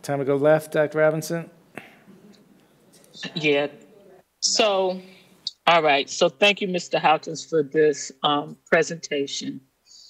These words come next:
Speaker 2: You know, okay. I'm really saddened again. Um,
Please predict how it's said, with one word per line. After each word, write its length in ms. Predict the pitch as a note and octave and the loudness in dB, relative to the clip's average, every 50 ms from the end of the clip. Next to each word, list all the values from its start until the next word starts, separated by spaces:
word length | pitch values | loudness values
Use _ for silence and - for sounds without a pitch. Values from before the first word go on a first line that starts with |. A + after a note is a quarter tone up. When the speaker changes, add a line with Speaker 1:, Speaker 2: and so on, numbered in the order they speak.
| _ _ _ _ _ _ _ _ _ _ _ _ _ _ _ _ _ _ _ | _ _ _ _ _ _ _ _ _ _ _ _ _ _ _ _ _ _ _
Speaker 2:
You 160 | - F3 G3 | -2 -2 0
know, 500 | F#3 F#3 F3 F3 F3 E3+ E3+ D#3+ D#3+ F3 F3+ - - - - - - - _ _ _ _ _ _ _ _ _ _ _ _ _ _ _ _ _ _ _ _ _ - - | 2 2 2 2 2 2 0 0 -2 -6 -12 -14 -18 -18 -18 -18 -20 -20 _ _ _ _ _ _ _ _ _ _ _ _ _ _ _ _ _ _ _ _ _ -10 -8
okay. 380 | D3 C#3+ - - - B2 A#2 B2 - _ _ _ _ _ _ _ _ _ _ _ _ _ _ _ _ - - _ _ _ _ _ _ _ _ _ _ - - | -8 -8 -6 -8 -8 -8 -10 -12 -18 _ _ _ _ _ _ _ _ _ _ _ _ _ _ _ _ -14 -14 _ _ _ _ _ _ _ _ _ _ -4 -2
I'm 260 | D#3 E3 E3+ F3 F3 E3+ | -2 -2 -2 -4 -4 0
really 280 | F#3 F#3+ F#3+ F#3+ G3+ | 0 2 2 0 0
saddened 800 | F#3 - - - - F#3 D#3 D3+ D3+ D3 - - - - - - _ _ _ _ _ _ _ _ _ _ _ _ _ _ _ _ _ _ _ _ _ _ _ | -2 -4 -6 -2 0 2 2 4 2 0 -2 -4 -12 -14 -16 -18 _ _ _ _ _ _ _ _ _ _ _ _ _ _ _ _ _ _ _ _ _ _ _
again. 600 | - D3+ C3+ - D3+ D3+ C#3+ C3 - - - - - _ _ _ _ _ _ _ _ _ _ _ _ _ _ _ _ _ - - - | -4 -4 -4 -4 -6 -6 -6 -6 -8 -12 -18 -20 -20 _ _ _ _ _ _ _ _ _ _ _ _ _ _ _ _ _ -12 -8 -2
Um, 460 | - C3+ C3 C3+ C#3+ C#3 - - - | -2 0 0 0 -2 -6 -8 -10 -14